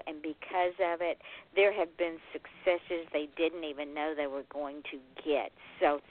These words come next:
thank you, each and every one of you. Now, as you all know, there's two ways to get on this show. You can come on this show as a guest, or you can become a sponsor for the show. And,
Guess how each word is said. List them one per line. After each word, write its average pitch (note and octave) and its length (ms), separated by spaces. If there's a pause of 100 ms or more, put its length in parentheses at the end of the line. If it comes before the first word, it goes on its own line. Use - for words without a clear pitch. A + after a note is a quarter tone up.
(100)
thank G3+ 400
you, D#3+ 320
each G3 240
and E3 160
every D#3 220
one D3 180
of C#3+ 140
you. C3+ 180 (720)
Now, F#3 160
as F3+ 160
you G3 80
all G#3 160
know, F#3 300 (320)
there's - 160 (100)
two B3+ 80
ways F#3 240
to - 80
get E3+ 160
on D#3+ 140
this D#3+ 100 (140)
show. B2+ 100
You C#3 240
can E3 160
come G#3+ 160
on A3+ 160
this A#3 160
show G#3+ 160
as A3 140
a C4+ 80
guest, D3 420 (300)
or A3 160
you A3 180
can A3 160
become G3 320
a F3 160
sponsor F3+ 480
for C3+ 160
the B2+ 80 (160)
show. G#2+ 320 (400)
And, F3 240